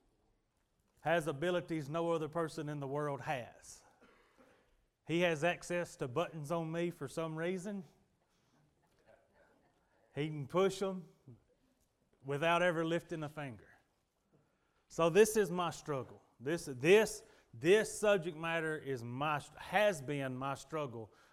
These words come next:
Over the last few weeks, I've made some improvements, made some changes, I will say,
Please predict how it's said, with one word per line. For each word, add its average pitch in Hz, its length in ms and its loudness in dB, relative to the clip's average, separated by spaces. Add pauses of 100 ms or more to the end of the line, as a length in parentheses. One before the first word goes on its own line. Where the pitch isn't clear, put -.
(100)
Over 147 180 0
the 156 80 0
last 165 280 2
few 165 160 -6
weeks, 180 280 -2
I've 135 140 -2
made 147 240 -2
some 147 160 -6
improvements, 165 580 -6
made 143 300 -4
some 127 180 -8
changes, 165 560 -2
I 147 100 0
will 151 220 0
say, 151 380 -4